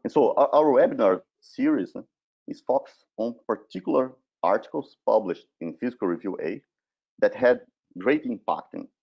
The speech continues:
in its field. And Professor Cirac, I think, published in the year of two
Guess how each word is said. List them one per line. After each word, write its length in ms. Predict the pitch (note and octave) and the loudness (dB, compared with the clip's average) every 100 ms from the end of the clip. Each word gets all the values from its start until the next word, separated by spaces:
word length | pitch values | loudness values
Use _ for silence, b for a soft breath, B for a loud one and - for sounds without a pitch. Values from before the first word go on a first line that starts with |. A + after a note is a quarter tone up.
| _ | _
in 80 | D2 | -12
its 200 | C#2+ _ | -12 _
field. 280 | - C2+ - _ _ _ _ _ _ _ _ - | -12 -12 -12 _ _ _ _ _ _ _ _ -4
And 480 | G#2 A2 A2 A2 A2+ _ _ | -2 0 -2 -4 -10 _ _
Professor 380 | - B2 D#3 D#3+ | -6 -4 -4 -6
Cirac, 600 | C#3+ - F3+ E3+ E3 - - | -6 0 2 2 -2 -4 -2
I 60 | C#3 - | -4 -4
think, 160 | D#4 - | -8 -2
published 360 | D3+ - C#3+ - - _ _ _ _ G#2+ | 0 0 -2 -12 -20 _ _ _ _ -6
in 80 | |
the 80 | G#2+ | -2
year 140 | G#2+ G#2+ | 0 0
of 140 | - | 0
two 160 | F3 | -6